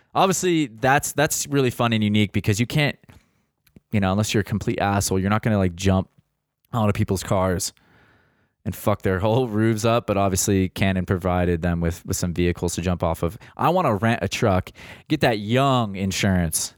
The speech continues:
and, and do some of that myself one day. Just rent a truck and get all my friends out and fuck around. Maybe we'll do it for a height drop exclusive, exclusive. Um, and training, train jumps, and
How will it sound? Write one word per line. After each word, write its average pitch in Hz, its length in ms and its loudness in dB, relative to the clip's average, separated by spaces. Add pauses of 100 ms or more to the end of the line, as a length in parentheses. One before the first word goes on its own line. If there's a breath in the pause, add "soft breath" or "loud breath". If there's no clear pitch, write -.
(800 soft breath)
and, 95 260 2
and 90 180 2
do 95 120 2
some 98 160 -2
of 87 60 0
that 90 120 2
myself 82 560 -4
one 85 180 -8
day. 80 200 -4
Just - 180 -12
rent 98 160 -2
a 82 40 -4
truck 90 340 -4
and 87 80 -8
get 87 100 0
all 85 60 -2
my 82 120 -4
friends 85 320 -6
out 80 200 -2
and - 80 -16
fuck - 400 -8
around. 85 960 -4
Maybe 92 160 0
we'll 92 100 0
do 90 140 0
it 78 60 -2
for - 120 -6
a 76 40 -2
height 82 180 0
drop 82 260 -4
exclusive, - 760 -4 (260)
exclusive. - 640 -14 (1400 soft breath)
Um, 98 340 2
and 87 200 -2
training, 127 680 0
train 135 340 -2
jumps, 123 420 0
and 92 220 -2